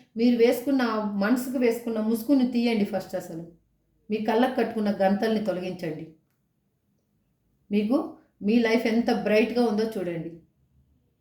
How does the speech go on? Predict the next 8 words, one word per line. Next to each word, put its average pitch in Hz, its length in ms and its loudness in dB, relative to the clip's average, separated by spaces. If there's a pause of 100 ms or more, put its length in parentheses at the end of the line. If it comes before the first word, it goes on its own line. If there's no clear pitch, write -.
(240)
ఒక్కసారి 254 500 0 (280)
కళ్ళకు 240 320 -2
కట్టుకున్న 233 340 -2
గంతలు 220 500 0 (280)
ఇప్పదీసి 247 580 -2
చూడండి. 214 500 0 (500)
మీ 208 180 0
లైఫ్ 220 400 0